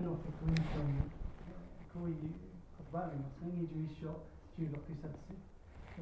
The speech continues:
ご一緒に読みましょう。はい。イエスは再び彼に言われた。「ヨハネの子シモン、あ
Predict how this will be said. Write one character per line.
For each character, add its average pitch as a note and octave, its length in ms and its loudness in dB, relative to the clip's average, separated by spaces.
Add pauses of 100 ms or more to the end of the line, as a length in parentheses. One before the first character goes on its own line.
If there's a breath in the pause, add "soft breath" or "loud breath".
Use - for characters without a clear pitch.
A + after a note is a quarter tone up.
(380)
ご G3 120 6
一 - 140 4
緒 F3 60 4
に D3 320 2
読 D#3 100 0
み D3+ 60 0
ま C#3+ 120 0
し C#3+ 140 -4
ょ D#3 40 -2
う。 - 20 -6 (400)
は - 20 0
い。 - 60 2
イ - 20 -2 (960)
エ E3 140 6
ス - 20 4 (240)
は G3 320 10 (320)
再 E3 80 4 (240)
び G#3 320 10
彼 E3 400 8
に A3 220 12
言 F#3 80 6
わ E3 80 8
れ D3+ 240 6
た。 D3+ 260 4 (480)
「ヨ - 160 0
ハ - 160 8
ネ E3 180 12
の D#3+ 200 12 (100)
子 G3 480 6
シ F3 60 4
モ E3+ 120 10
ン、 D#3+ 40 12 (640)
あ - 20 -4